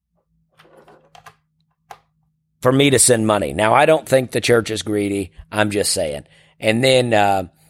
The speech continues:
I got a call from them one time after not attending for nearly nine months. And I was very surprised that they had called.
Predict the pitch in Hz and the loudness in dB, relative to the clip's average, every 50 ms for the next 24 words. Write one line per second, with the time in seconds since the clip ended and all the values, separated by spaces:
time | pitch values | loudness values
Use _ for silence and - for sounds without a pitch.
0 | - _ - 123 131 143 143 123 - - - 175 226 254 262 - - 151 127 113 | -14 _ -4 -2 0 0 0 -2 -2 0 2 4 4 4 4 2 0 0 0 0
1 | 107 104 104 107 107 104 98 107 107 104 101 101 107 - 117 120 123 - - 127 | -2 -2 -2 -4 -6 -6 -4 -4 -4 -4 -4 -6 -4 -2 -2 -2 -2 -2 -6 -8
2 | 117 113 117 131 147 165 160 - 135 - - - 135 139 135 123 110 107 98 - | -6 -2 0 0 0 0 0 -2 -6 -6 -2 0 0 0 0 -2 -2 -4 -4 -6
3 | - 107 104 110 117 120 113 110 107 107 101 101 101 107 110 107 101 101 104 113 | -6 -4 0 0 0 2 2 2 0 0 -2 -2 -2 0 0 -2 -2 -2 -2 -2
4 | 123 107 - - - - _ - - - - _ _ - 127 131 131 131 139 104 | -2 -2 -4 -10 -14 -16 _ -20 -20 -20 -20 _ _ -4 0 2 2 2 2 2
5 | 101 135 143 165 185 180 - - 131 107 - 120 113 113 113 101 107 98 95 107 | 2 2 2 2 4 2 2 2 0 2 2 4 4 4 4 2 -2 -4 -4 -4
6 | 104 98 90 - - 127 135 123 107 98 92 | -4 -4 -4 0 2 2 4 4 2 0 -2